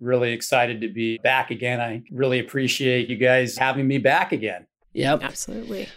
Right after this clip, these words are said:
Speaker 2: Well, we have highlights to all of our podcasts, but I gotta admit, I love the first question because you always give us a great answer, and that is the walk-up song. Every time you give us a new one, we get to expand our playlist, and it's always a good one.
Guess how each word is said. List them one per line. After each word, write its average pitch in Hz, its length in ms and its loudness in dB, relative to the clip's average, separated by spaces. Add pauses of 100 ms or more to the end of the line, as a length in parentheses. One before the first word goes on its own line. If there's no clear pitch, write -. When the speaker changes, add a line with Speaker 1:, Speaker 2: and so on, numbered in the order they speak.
Speaker 2:
Well, 202 240 6
we 208 100 8
have 240 180 6
highlights 170 340 4
to 160 80 4
all 160 300 6
of 139 100 8
our 117 80 4
podcasts, 110 720 -2
but 131 220 6
I 147 80 6
gotta 165 300 4
admit, 139 360 6
I 135 200 2
love 139 480 4
the 175 80 0
first 165 260 0
question 131 420 4
because 117 320 -2
you 120 100 0
always 127 260 2
give 123 160 2
us 120 160 0
a 123 40 -4
great 117 200 0
answer, 107 500 0
and 120 220 -2
that 143 180 4
is 165 140 4
the 196 80 8
walk-up 196 420 4
song. 113 380 0
Every 151 180 2
time 190 300 2
you 190 40 6
give 185 140 6
us 180 160 2
a 185 60 4
new 170 180 8
one, 170 320 6
we 135 80 4
get 135 120 4
to 127 40 2
expand 139 400 2
our 156 80 6
playlist, 135 480 6
and 127 100 0
it's 113 140 -2
always 135 320 4
a 151 60 2
good 127 180 2
one. 107 300 -2